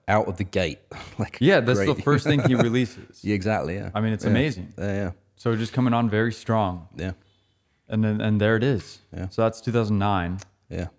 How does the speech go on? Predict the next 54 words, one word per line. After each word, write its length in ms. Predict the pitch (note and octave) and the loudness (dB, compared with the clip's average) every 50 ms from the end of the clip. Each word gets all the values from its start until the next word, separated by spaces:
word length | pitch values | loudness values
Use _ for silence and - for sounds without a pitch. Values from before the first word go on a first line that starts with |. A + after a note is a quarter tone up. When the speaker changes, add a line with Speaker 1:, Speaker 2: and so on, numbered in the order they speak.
| _ _ - | _ _ -4
Speaker 2:
Um, 800 | G#2+ G#2+ G#2 G2+ G#2 G2+ G2 G2 G2 G2 G2 G2 G2+ G2+ G2 G2 _ _ - - - - | -2 0 0 0 0 0 0 0 0 2 2 2 0 0 -2 -6 _ _ -20 -18 -6 -2
a-, 200 | - A#2 A#2 B2+ - | 0 0 0 2 2
around 280 | A#2+ A#2 C3+ D3+ D#3 | 2 2 2 2 2
the 60 | D#3 C#3+ | 0 -2
same 220 | - - D3+ C#3 | 0 0 -2 -2
time, 220 | - C#3 D3 C#3+ | 0 0 2 2
there 80 | C#3 B2 | 2 2
was 100 | A#2+ A2+ | 0 0
a 40 | A#2+ | 0
lot 180 | A2 A2 A2+ A#2 | 0 2 0 0
of 80 | A2+ | 0
good 440 | G#2+ A#2+ A#2 A#2 A2 G#2+ F#2+ - - | 0 2 2 2 2 0 -4 -12 -12
vibes 380 | - - G#2+ G2 A2 A#2 G#2+ - | -4 0 2 2 2 2 0 -2
with 180 | A2 G#2+ G2+ | -4 -4 -2
that 220 | - G#2 F#2+ F2+ F2+ | -2 -2 -2 -2 -2
record 280 | G2 G#2+ G#2+ - G#2+ F#2+ | -4 -4 -2 -2 -4 -2
label 240 | F#2 F#2 F2 - E2+ | -2 -2 -2 -4 -8
too. 380 | - - - A#2 G2 E2 - - _ _ _ _ - | -6 -2 0 0 0 0 -4 -10 _ _ _ _ -4
Speaker 1:
Right. 300 | F2+ F#2+ G2 F#2+ D#2+ - - _ _ - | -2 0 0 0 0 -4 -8 _ _ -8
Yeah. 220 | F#2 F#2 G2+ G2+ F#2 | -6 -4 -2 -2 -2
Speaker 2:
Um, 120 | F#2 F2+ | -4 -2
'cause 300 | - A#2+ A2 G2 F#2 F2+ - - | -2 -2 -2 -2 -4 -10 -8 -2
that, 220 | G#2+ A#2 A2+ A2+ | 0 0 0 0
they 100 | A2 A2+ | 0 0
just 220 | A2 A2 A#2 A2 - | 0 0 -2 -2 -2
signed 240 | - A2+ G#2+ G#2 G2+ | -2 -2 0 0 -2
the 120 | F#2+ F2+ F2+ | -2 -4 -4
X 220 | G2+ G2+ - - | -4 -6 -6 -6
X 300 | - G#2+ G#2 G2+ - - | -4 -4 -4 -4 -4 -6
at 120 | F#2+ F2+ - | -6 -6 -4
that 180 | F2 E2+ E2 | -4 -6 -6
time 220 | - G2 F2+ F2 F2 | -4 -4 -4 -4 -4
as 100 | D#2+ - | -4 -4
well. 260 | F2+ F2+ E2+ - - - - | -4 -4 -4 -6 -8 -12 -10
Speaker 1:
Okay. 340 | E2 E2 E2 - - D2 D2+ - _ _ - | -10 -8 -8 -8 -10 -12 -14 -14 _ _ -14
Yeah. 120 | E2+ E2+ F2 - | -14 -12 -10 -4
Speaker 2:
And 140 | - F#2+ G2 | -2 0 2
they're, 480 | A2 A#2+ B2 B2 B2+ B2+ A2+ - - - - | 4 4 4 4 2 0 -2 -6 -12 -16 -14
Speaker 1:
Yeah, 60 | - E2 | -8 -4
Speaker 2:
X 240 | E2+ A2 A#2 - - | -2 -2 0 0 0
X 160 | C3 C#3 - | -2 0 -2
Speaker 1:
yeah. 60 | C3+ | -4
Speaker 2:
is 40 | A#2 | -4
still 160 | - - A2+ G2 | -2 -2 -2 0
doing 320 | F#2+ F#2+ F#2 F2+ F2 E2 - _ _ _ _ _ _ | 0 0 -2 -2 -4 -6 -10 _ _ _ _ _ _
pretty 160 | - G#2+ G2+ | -12 -10 -8
Speaker 1:
Yeah. 140 | E2+ E2 G2 | -6 -4 -4
Speaker 2:
big 80 | F#2+ F#2+ | -4 -4
things, 280 | - G2 F#2 F2 E2 | -6 -6 -6 -6 -8
I 60 | G2 F2+ | -8 -8
think. 240 | - F#2+ F2 E2+ | -8 -8 -8 -6
They, 160 | - G2 G2 G2 F#2+ _ _ _ _ - | -6 -6 -6 -6 -8 _ _ _ _ -16
Speaker 1:
Yeah. 160 | - D2+ D#2+ - _ _ _ _ _ _ _ _ _ _ _ _ _ _ - | -14 -14 -14 -16 _ _ _ _ _ _ _ _ _ _ _ _ _ _ -10
Yeah. 120 | E2 F2 | -8 -8